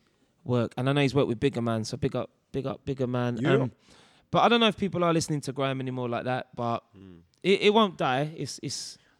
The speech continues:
Speaker 2: Maybe that's why Wiley was so salty and why he had to go at Stormzy a little bit, because he feels like grime is dying and we need, we need the big people to, to bring it back. We need people to keep it alive.
Speaker 1: I don't think it's
Speaker 2: It
Speaker 1: gone
Speaker 2: needs new
Speaker 1: away.
Speaker 2: blood.
Speaker 1: I don't think it's gone away.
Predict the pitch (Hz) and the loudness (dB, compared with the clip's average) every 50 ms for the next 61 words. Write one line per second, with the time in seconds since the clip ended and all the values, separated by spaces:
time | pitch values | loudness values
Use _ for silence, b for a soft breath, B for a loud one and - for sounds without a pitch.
0 | _ 127 143 185 220 220 214 196 202 180 175 - 180 175 160 143 139 147 160 160 | _ 0 2 4 4 4 4 0 0 -2 -2 0 0 2 2 2 4 4 4 4
1 | 160 156 143 127 - - 139 120 - - 151 151 131 110 123 123 120 104 104 113 | 2 0 -2 -2 -4 -4 -6 -4 -4 -4 -4 -4 -4 -4 -6 -6 -8 -8 -8 -6
2 | 113 117 120 117 113 113 120 113 - 117 - 117 110 107 - - - - 127 117 | -4 -4 -2 -2 -2 -2 -4 -6 -10 -6 -4 -2 -2 -2 -4 -8 -10 -6 -6 -4
3 | 110 110 98 104 104 101 101 95 92 - 98 95 - - - - - - 107 95 | -4 -6 -6 -6 -6 -6 -6 -6 -6 -6 -6 -6 -8 -12 -16 -16 -12 -10 -10 -8
4 | 85 107 101 - - 123 117 113 101 110 113 104 90 - - - - - - 117 | -8 -8 -8 -4 0 0 0 0 0 -4 -6 -8 -8 -10 -14 -20 -20 -12 -8 -6
5 | 113 113 107 98 92 - - 123 120 123 120 120 117 110 104 104 107 113 120 120 | -4 -4 -4 -6 -8 -10 -6 -4 -2 -2 -2 -2 -2 -2 -4 -4 -4 -4 -4 -6
6 | 104 - - - - _ _ _ _ _ - 107 110 123 147 156 - - 110 - | -6 -10 -16 -20 -20 _ _ _ _ _ -10 -6 -2 0 0 0 0 -4 -8 -4
7 | - - 175 151 - - - 147 151 131 - - 117 - - 120 110 104 - - | 0 0 0 0 -2 -6 -10 -10 -8 -8 -8 -8 -8 -6 -6 -6 -8 -8 -10 -12
8 | - 98 - 123 117 98 - 101 95 82 - _ _ _ - 104 110 110 - - | -12 -8 -6 -6 -6 -6 -8 -10 -12 -12 -14 _ _ _ -16 -12 -12 -12 -10 -10
9 | 107 101 - - - - - - 107 - 98 92 95 101 101 95 92 - - - | -12 -12 -12 -16 -20 -14 -12 -12 -12 -12 -12 -10 -10 -10 -10 -10 -12 -14 -18 -6
10 | _ - - 240 247 240 233 196 180 - 196 196 180 165 160 185 160 135 135 113 | _ 2 2 4 4 4 2 2 2 2 2 2 4 4 6 6 6 6 4 4
11 | 107 101 95 - - - - - 175 196 185 175 165 165 147 - 160 151 143 127 | 2 0 -2 -8 -14 -6 -2 0 2 2 2 2 0 -2 -2 -2 -2 -2 0 0
12 | 143 156 131 | 0 0 -2